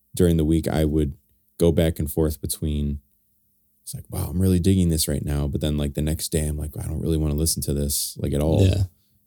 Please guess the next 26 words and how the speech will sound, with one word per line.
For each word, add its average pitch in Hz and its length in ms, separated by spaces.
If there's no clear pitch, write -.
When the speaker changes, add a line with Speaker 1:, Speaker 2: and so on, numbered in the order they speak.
Speaker 1:
You 78 100
know, 71 180
so 71 300
what 78 240
about 78 200
you? 78 140
'Cause 78 160
I, 80 80
I 80 40
think 80 200
these 76 160
guys 73 200
are 69 80
new 73 220
for - 180
you, 73 260
right? 69 160
Speaker 2:
Yeah. 113 520
Um, 123 500
okay, 107 320
overall, 101 680
before 101 320
I 95 60
get 92 200
into, 92 260
like, 87 360